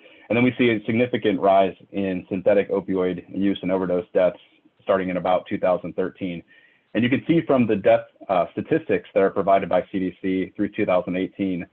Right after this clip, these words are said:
there's been somewhat, there's been a dramatic increase in the use of prescription and other opioids. You see a slight decrease in total opioid deaths, uh, over the last,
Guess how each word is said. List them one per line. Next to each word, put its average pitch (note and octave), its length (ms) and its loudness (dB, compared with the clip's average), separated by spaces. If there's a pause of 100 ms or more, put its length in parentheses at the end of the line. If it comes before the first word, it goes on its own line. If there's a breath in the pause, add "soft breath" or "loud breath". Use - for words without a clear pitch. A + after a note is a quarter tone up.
(380 soft breath)
there's G#2 180 -2
been A#2 540 0
somewhat, C#3 400 4 (120)
there's G#2+ 140 -2
been A#2 120 0
a G2+ 40 2
dramatic G#2+ 380 2
increase A#2 480 2 (160)
in F#2+ 120 -8
the G2 60 0
use G2+ 180 0
of F2+ 80 -6
prescription F#2 680 -4
and F2+ 240 -6
other F#2+ 240 0
opioids. F2+ 520 0 (320 loud breath)
You G#2+ 180 0
see C#3 100 4
a A#2 80 4 (140)
slight C#3 420 0
decrease A#2+ 500 0
in F2+ 200 -2
total A2 280 -2
opioid F#2+ 440 -2
deaths, F#2 220 2 (300)
uh, F2+ 220 0
over F#2+ 160 -2
the F2+ 80 0
last, F2+ 240 2